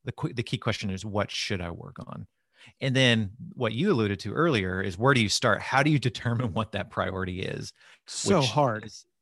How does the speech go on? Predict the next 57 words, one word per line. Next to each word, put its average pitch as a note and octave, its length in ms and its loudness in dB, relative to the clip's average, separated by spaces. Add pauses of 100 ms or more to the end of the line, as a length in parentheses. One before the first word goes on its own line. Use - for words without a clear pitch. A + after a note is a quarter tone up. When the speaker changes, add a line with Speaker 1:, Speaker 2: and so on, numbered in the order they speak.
(100)
Speaker 1:
super D#3 380 2
difficult. G#2+ 600 -2 (560)
Um, G2 320 2
and A2 120 0
I C3 60 4
think F#3+ 160 4
we D#3 80 4
would B2 100 4
all B2+ 120 8
agree A#2+ 180 2
that G#2+ 100 4
we G2+ 80 -2
have A2+ 140 2
a G2 40 -4
litmus G2+ 340 -6
test - 300 -2
that G#2 80 -4
we G#2 100 -4
use G2 140 -6
to G#2+ 100 -8
determine F#2 480 -6
what's G2+ 200 -4
important G2+ 320 -8
and F2 60 -10
what's F2 180 -14
not. F2 480 -10 (240)
Speaker 2:
Sure. - 260 -6 (360)
Speaker 1:
So - 120 -4
how C3 220 4
do C3 80 2
we A#2+ 140 2
ensure G#2+ 280 -2
that G2 140 -4
we're F#2 100 -8
using F#2 340 -8
the F#2 80 -8
right F2+ 180 -8
litmus G2+ 400 -8
test - 320 -10
is F2 120 -12
really G2 220 -6
the F2+ 80 -12
question G2+ 380 -6
we're F2+ 80 -8
trying F2+ 200 -8
to F2+ 60 -8
get F2 160 -10
here. F2+ 140 -6
If A2+ 180 -2
you're C3 100 4
to C3 60 2
focus A#2 360 -2
on G2+ 120 -2
what, G2+ 280 -2
what A2 160 -6
matters G2 300 -4
most F#2 540 -8